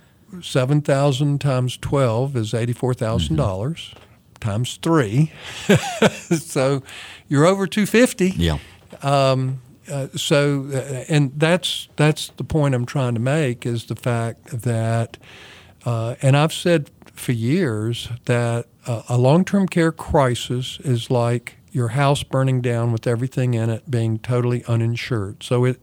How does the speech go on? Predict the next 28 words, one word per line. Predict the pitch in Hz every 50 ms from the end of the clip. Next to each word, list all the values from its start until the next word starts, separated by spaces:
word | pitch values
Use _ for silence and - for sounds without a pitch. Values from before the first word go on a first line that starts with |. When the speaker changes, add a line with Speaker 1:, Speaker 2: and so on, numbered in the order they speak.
| _ _ -
Speaker 1:
it | 127 123 120
is | 123 131 147 160 170 170 165 151 - - - - - - - _
something | - - - 160 143 139 - - 143 131 131 123
that's | 120 113 - -
very | - 127 123 123 123 120 120 110
real. | 104 104 113 135 190 226 226 131 104 92 101 113 113 - - - - - - - - - - - - - _ -
And | 135 127 131
I've | 131 120
got | 143 143 143 143 - - -
some | - - 147 139
other | 139 143 135 135
tragic | 127 - - 143 127 123 123 117 - 117 -
news. | 127 113 95 87 87 95 95 - - - - - - - - _ -
Speaker 2:
Uh-oh. | 95 95 78 78 76 69 120 -
Speaker 1:
The | - 127 143 139
ladies | 131 135 139 151 156 151 165 170 151 -
out | 165 156 151 151 - -
there, | 156 156 156 160 151 143 - - - - - - - - _ - - -
you're | 127 127 160 208 240
at | 226 151
a | 110
higher | 95 - - 156 156 156 143 117 104
risk | 101 104 123 143 120 87 - - - - - - - - - - - - 175
than | 165 180 160 120 117 123 120 120
the | 120 117
men | 123 135 135 110 90 87
out | 82 82 85 - _
there. | - - - 85 - - -